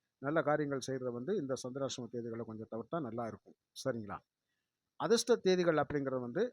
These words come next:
நம்ம ஒரு ஜாக்பாட்காக பயன்படுத்தக்கூடிய தேதிகள். விருப்பம் உள்ளவங்க வந்து இந்த தேதிகளை வந்து ஒரு ஜாக்பாட் விஷயத்துக்காக நம்ம பயன்படுத்திக்கிறலாம்.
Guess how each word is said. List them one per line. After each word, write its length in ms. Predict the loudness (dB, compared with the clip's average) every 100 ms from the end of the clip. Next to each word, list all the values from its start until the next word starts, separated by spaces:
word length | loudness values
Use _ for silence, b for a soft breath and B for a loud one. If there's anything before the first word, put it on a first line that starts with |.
| -4
நம்ம 180 | -2 0
ஒரு 120 | 2
ஜாக்பாட்காக 720 | 4 4 4 2 4 2 4
பயன்படுத்தக்கூடிய 720 | 2 2 0 -2 -4 -4 -2 -2 -6 -14 -12
தேதிகள். 420 | -4 -4 -2 -6 -10 _ _ _ _ _
விருப்பம் 320 | 0 2 2 4
உள்ளவங்க 320 | 4 4 2
வந்து 200 | 2 0 -2
இந்த 180 | -4 -4
தேதிகளை 440 | -2 -2 2 2 2
வந்து 200 | 0 0
ஒரு 140 | 0
ஜாக்பாட் 460 | 0 -2 2 2 0
விஷயத்துக்காக 520 | -4 -6 -6 -6 -4
நம்ம 240 | -4 -6 -4
பயன்படுத்திக்கிறலாம். 840 | -6 -4 -4 -6 -12 -10 -10 -12